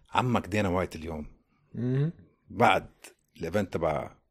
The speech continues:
Speaker 1: باكو،
Speaker 2: مهم.
Speaker 1: اللي إيفنت البخزي كان أول شيء.
Speaker 2: حنحكي فيه، أصبر.
Speaker 1: طلع عمو دينا، آه، ضرب بركاته على جون جونز، بقول لك إنه جون جونز حكى معي امبارح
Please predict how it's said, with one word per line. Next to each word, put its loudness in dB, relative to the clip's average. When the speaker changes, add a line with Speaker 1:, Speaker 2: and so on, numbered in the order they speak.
Speaker 1:
باكو، 0
Speaker 2:
مهم. -2
Speaker 1:
اللي -10
إيفنت -10
البخزي -4
كان -10
أول -12
شيء. -8
Speaker 2:
حنحكي 2
فيه، -4
أصبر. -4
Speaker 1:
طلع 4
عمو 2
دينا، 0
آه، -4
ضرب 4
بركاته 0
على -2
جون -6
جونز، -6
بقول -4
لك -4
إنه -4
جون 0
جونز 2
حكى -4
معي -2
امبارح -2